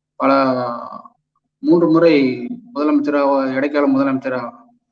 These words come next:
வந்திருக்கிறாரு. ஜெயலலிதா ஒரு முறை சிறைக்கு சென்ற போதும், உணவு, அதாவது உடல்நிலை பாதிக்கப்பட்ட போதும், வழக்கு நிலுவையில் இருக்கிற போதும், அது வந்து அந்த சமயத்துல வந்து ஒரு முதலமைச்சர் ஆனாரு.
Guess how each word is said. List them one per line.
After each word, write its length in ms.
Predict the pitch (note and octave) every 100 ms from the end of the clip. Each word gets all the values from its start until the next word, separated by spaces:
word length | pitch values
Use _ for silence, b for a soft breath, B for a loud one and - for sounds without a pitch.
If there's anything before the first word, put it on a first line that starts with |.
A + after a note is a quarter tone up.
| _ _
வந்திருக்கிறாரு. 560 | B2+ C3 B2+ A#2+ A2+ B2 - - _ _ _ B2+
ஜெயலலிதா 300 | C#3+ D3 C#3+
ஒரு 140 | C3+ C3+
முறை 200 | C#3 C3+
சிறைக்கு 420 | - C#3 C#3 C3
சென்ற 260 | C3 B2 B2
போதும், 340 | A#2+ B2 D#3+ D3
உணவு, 300 | C3 C#3 C#3 C3+
அதாவது 400 | B2+ C3 B2+ B2+ B2 A#2+ B2 - -
உடல்நிலை 360 | C#3+ D3+ C#3+ C#3
பாதிக்கப்பட்ட 540 | C3 C3+ C3 C3 B2
போதும், 360 | A#2+ B2 A#2+ D#3 _ b b b b -
வழக்கு 300 | D#3 G3+ F#3+
நிலுவையில் 340 | E3+ E3+ E3 D3+
இருக்கிற 220 | C3+ C#3
போதும், 400 | C3 C3+ G3 F3
அது 140 | D3+
வந்து 240 | D3+ E3+ F#3 D#3 C#3 C3 B2+ A#2+
அந்த 140 | C#3+
சமயத்துல 380 | - D#3 C3+ D3+
வந்து 140 | D#3+ F3+
ஒரு 120 | C3+
முதலமைச்சர் 520 | C3+ C#3+ C#3+ C#3+ C3+
ஆனாரு. 400 | B2 B2+ B2+ A#2+